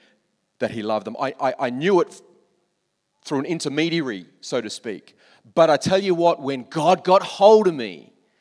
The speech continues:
I knew. I knew. I had a revelation, and that strongly shaped my conviction.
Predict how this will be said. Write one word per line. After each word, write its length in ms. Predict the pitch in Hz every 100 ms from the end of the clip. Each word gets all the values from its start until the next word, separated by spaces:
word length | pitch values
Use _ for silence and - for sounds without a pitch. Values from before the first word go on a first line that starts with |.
| _ _ _ -
I 180 | 170
knew. 760 | 135 147 202 277 302 220 135 95 87 _ _ _ _ _ _ _ _ _ _ _ _
I 120 | -
knew. 840 | 226 269 330 349 311 214 135 104 90 _ _ -
I 80 |
had 140 | 160 240
a 60 |
revelation, 680 | 247 240 233 254 302 - 214
and 160 | 165 170
that 240 | 165 - - _ _ _ _
strongly 640 | - - - 220 214 196
shaped 400 | 156 - 175 -
my 140 | 147 147
conviction. 580 | - 135 135 - 107